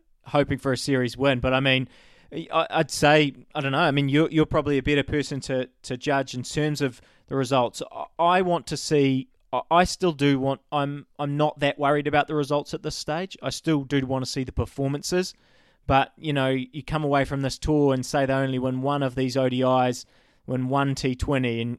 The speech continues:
and it's sort of a six two, seven one kind of scoreline, and it does, on paper, look, look very disappointing. So, yeah, they'd want to be winning a couple to at least kind of show some credibility, I suppose,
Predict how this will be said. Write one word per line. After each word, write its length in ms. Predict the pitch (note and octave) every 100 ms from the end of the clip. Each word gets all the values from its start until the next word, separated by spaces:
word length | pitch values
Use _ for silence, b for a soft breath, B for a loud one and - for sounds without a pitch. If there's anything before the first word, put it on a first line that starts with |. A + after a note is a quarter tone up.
| -
and 120 | B2+
it's 100 | -
sort 220 | - C#3+
of 80 | A#2+
a 260 | A#2 A2+ A2
six 580 | - - - D#3 - - -
two, 420 | E3 D3 C#3 C3+ - _ _ _ -
seven 500 | - D#3 C#3 C#3 C3
one 300 | C3+ C#3 C3
kind 260 | D3 C#3
of 140 | B2 -
scoreline, 640 | - D#3+ D#3+ C#3+ B2 B2
and 100 | B2
it 140 | B2+ -
does, 460 | C#3+ C#3 - - _ -
on 160 | D3+ C3+
paper, 380 | D#3 D#3+ C#3
look, 320 | B2+ C3 - -
look 220 | E3 C#3+
very 200 | D3+ C#3+
disappointing. 600 | C3+ B2 B2+ D3 C3 A#2
So, 300 | - C#3+ B2+ - _ _
yeah, 160 | C#3+ A#2+
they'd 180 | A#2+ C3+
want 160 | E3
to 60 | F3
be 100 | D3
winning 300 | C3+ C#3+ C3
a 60 | A#2+
couple 360 | D#3 - F#3
to 160 | - C3+
at 100 | -
least 360 | D3+ C#3 - -
kind 160 | C#3+
of 120 | B2+ -
show 400 | - - D#3+ D#3
some 260 | - C#3+
credibility, 760 | C3+ - F3 D#3 C#3+ D#3+ D3 C#3
I 80 | B2
suppose, 420 | - C#3+ C#3